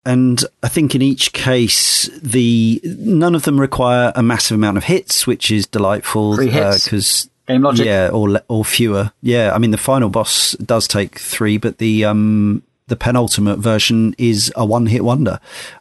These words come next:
Speaker 1: Uh, but you have to work out how to drop a rock on his head. So it's kind of a nice sort of almost, uh, yeah, mechanical,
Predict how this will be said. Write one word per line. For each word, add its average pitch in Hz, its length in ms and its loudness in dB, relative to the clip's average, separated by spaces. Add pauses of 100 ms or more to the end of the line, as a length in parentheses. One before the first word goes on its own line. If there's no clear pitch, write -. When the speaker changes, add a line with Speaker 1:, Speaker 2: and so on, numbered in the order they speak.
Speaker 1:
Uh, 104 420 0
but 117 200 -2
you 107 140 2
have 101 200 -2
to 117 80 -2
work 107 300 0
out 104 160 -2
how 104 160 2
to - 180 -4
drop 101 300 -4
a 117 40 -4
rock 110 240 -2
on 104 100 -2
his 95 140 -2
head. - 220 -4 (120)
So 107 260 -2
it's - 240 -4
kind 107 200 -2
of 101 60 -2
a 104 80 0
nice 101 280 2
sort 101 240 -2
of 107 60 -2
almost, 101 480 0
uh, 98 280 0 (600)
yeah, 101 200 0
mechanical, 101 800 -2